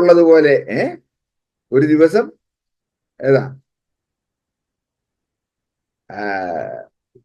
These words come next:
ഇരു-, ഇരുപത്തിനാല് മണിക്കൂർ, അല്ലയോ? ഇരുപത്തിനാല് മണിക്കൂറും ഉണ്ട്. എല്ലാവർക്കും ഉള്ളതുപോലെ. ഒരാൾക്ക് ഇരുപത്തഞ്ച് മണിക്കൂർ, ഒരാൾക്ക് ഇരുപത്തിമൂന്ന് മണിക്കൂറും അല്ല,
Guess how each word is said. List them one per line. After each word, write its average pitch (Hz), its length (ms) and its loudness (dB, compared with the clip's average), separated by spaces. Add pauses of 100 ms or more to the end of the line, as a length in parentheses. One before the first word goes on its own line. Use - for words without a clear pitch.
(720)
ഇരു-, 139 380 -2
ഇരുപത്തിനാല് 139 400 2
മണിക്കൂർ, 104 300 -6
അല്ലയോ? 110 320 -6 (880)
ഇരുപത്തിനാല് 196 640 4
മണിക്കൂറും 147 560 2
ഉണ്ട്. 95 180 -14 (920)
എല്ലാവർക്കും 262 360 4
ഉള്ളതുപോലെ. 147 600 2 (520)
ഒരാൾക്ക് 202 420 2
ഇരുപത്തഞ്ച് 170 520 -2
മണിക്കൂർ, 139 520 0
ഒരാൾക്ക് 139 340 0
ഇരുപത്തിമൂന്ന് 131 580 -6
മണിക്കൂറും 110 440 -6
അല്ല, 92 320 -10